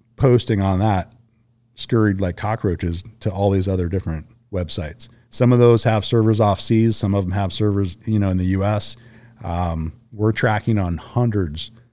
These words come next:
hundreds of those websites now, which is, to put it in perspective, that's like, um, some of the larger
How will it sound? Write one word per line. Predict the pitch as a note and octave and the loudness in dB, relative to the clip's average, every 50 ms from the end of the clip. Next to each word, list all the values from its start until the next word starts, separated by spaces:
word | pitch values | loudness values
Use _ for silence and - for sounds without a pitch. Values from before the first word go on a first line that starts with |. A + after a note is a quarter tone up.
| _ _ _ _ _ _ - | _ _ _ _ _ _ -4
hundreds | C3 B2+ C3 B2+ A2+ G2+ F2 F2 | -2 0 0 2 0 0 0 -2
of | F#2 E2+ | -4 -2
those | F2 F#2 F2 E2+ | -2 -2 -2 -2
websites | F#2+ F#2 F2 E2 - - D#2 D2 - - | -2 -2 -2 -4 -4 -6 -8 -8 -8 -8
now, | E2+ E2+ D#2+ C#2 C2 - - - - _ _ _ _ _ | -8 -8 -8 -10 -12 -14 -18 -20 -20 _ _ _ _ _
which | - A2 G#2 G2 - | -2 -2 0 0 0
is, | G2+ F#2+ F#2 | 0 0 0
to | - - G2 | -2 -4 -2
put | - - C#3+ | 2 4 4
it | B2 | 4
in | F#2 | 2
perspective, | - - - - - A2+ A2+ G#2+ - - G2 E2+ D#2 | 0 -4 -6 -4 -2 0 0 0 -2 -4 -6 -4 -4
that's | F2+ F2+ F2 - - | -4 -6 -6 -4 -6
like, | F#2 F2 D#2+ D#2 - - - _ _ _ _ _ _ _ _ _ - - | -6 -6 -6 -8 -10 -14 -20 _ _ _ _ _ _ _ _ _ -10 -6
um, | F2 F2+ F2+ F2 E2+ D#2+ C#2+ D2 C#2+ - - - _ _ _ _ _ | -4 -2 -2 -2 -4 -4 -6 -8 -10 -14 -18 -20 _ _ _ _ _
some | - - C3 B2 A#2 | -6 -2 0 2 2
of | G#2+ | 2
the | G#2+ | 2
larger | G2 G2+ G2 F#2+ F#2+ G2 F#2+ G2+ G2+ G2 F#2 F2+ E2+ E2 D#2 | 2 2 2 0 0 0 -2 0 0 0 0 -2 -2 -4 -6